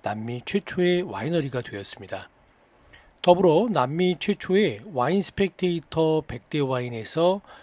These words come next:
일 위 수상을 하였으며, 이천이십사 년 돈멜 초의 수상 이전까지 유일한 칠레 와인 일 등을 거머쥔 와이너리였습니다.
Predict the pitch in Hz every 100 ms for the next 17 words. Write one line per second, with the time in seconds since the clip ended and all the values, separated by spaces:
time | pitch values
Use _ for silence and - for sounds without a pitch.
0 | _ _ 156 175 190 - 160 156 139 127
1 | 113 120 123 - 117 175 151 - _ _
2 | - - _ - 156 - 202 170 185 -
3 | 110 120 165 123 98 - 143 165 190 185
4 | - 165 160 - 180 143 127 135 127 131
5 | 110 160 139 - _ _ - - - _
6 | 135 175 208 151 95 - - 170 175 165
7 | 131 127 170 202 220 - 170 180 - 196
8 | 185 - 117 113 110 139 151 151 117 117
9 | 120 131 127 110 98 98 98